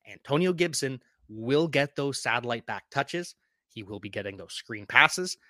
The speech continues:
And Antonio Gibson, comparable athlete to Jerick McKinnon. Now, he's not as athletic as Jerick McKinnon, the best athlete we've ever seen at running back, but Antonio Gibson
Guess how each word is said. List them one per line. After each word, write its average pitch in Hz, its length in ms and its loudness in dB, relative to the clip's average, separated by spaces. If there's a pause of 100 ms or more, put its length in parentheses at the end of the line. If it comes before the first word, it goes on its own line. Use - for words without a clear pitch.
(300)
And 131 120 -2
Antonio 208 460 2
Gibson, 226 460 0 (760)
comparable 214 680 -6
athlete 240 460 -4 (240)
to 151 100 -6
Jerick 165 320 -4
McKinnon. 180 380 -6 (760)
Now, 101 120 -12
he's 104 180 -8
not 135 220 4 (300)
as 165 320 6
athletic 123 440 4
as 113 80 -6
Jerick 117 220 -2
McKinnon, 120 640 -4
the 170 400 0 (320)
best 135 300 6
athlete 127 320 6
we've 107 180 -4
ever 101 160 -4
seen 120 280 -2
at 85 120 -6
running 160 240 6
back, 107 300 -4 (800)
but - 120 -14
Antonio 220 460 -2
Gibson 208 420 -2